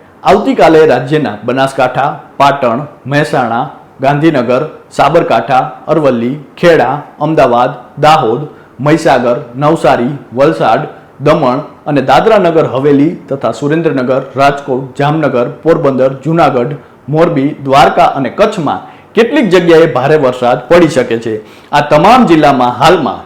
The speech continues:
યલો એલર્ટ જાહેર કરવામાં આવ્યું છે. આ દરમિયાન ભારે વરસાદના કારણે ગુજરાતના જળાશયોમાં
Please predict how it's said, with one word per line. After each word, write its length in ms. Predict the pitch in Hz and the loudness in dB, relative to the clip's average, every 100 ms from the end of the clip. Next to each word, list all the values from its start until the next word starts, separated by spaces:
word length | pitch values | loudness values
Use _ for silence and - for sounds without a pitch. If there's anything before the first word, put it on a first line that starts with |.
| - | -6
યલો 280 | 139 196 226 180 | 0 2 4 2
એલર્ટ 340 | 156 156 160 143 | 2 2 0 -2
જાહેર 260 | 131 143 | -2 -2
કરવામાં 500 | - 123 113 113 135 | -4 -4 -2 0 2
આવ્યું 300 | 117 113 113 | 0 0 -4
છે. 160 | 120 107 107 - - - - | -4 -6 -8 -16 -20 -20 -4
આ 120 | 214 226 | 0 4
દરમિયાન 420 | 196 180 180 165 127 | 4 2 2 0 -2
ભારે 200 | 139 147 | -2 0
વરસાદના 440 | 127 - 123 113 110 147 | -2 -2 -4 -4 -6 0
કારણે 300 | 180 147 98 - - - - | 0 0 -6 -14 -20 -20 -4
ગુજરાતના 600 | 151 156 196 208 208 185 175 | -2 2 4 4 2 0 0
જળાશયોમાં 760 | 135 143 165 147 127 123 113 | 0 0 0 0 0 0 -2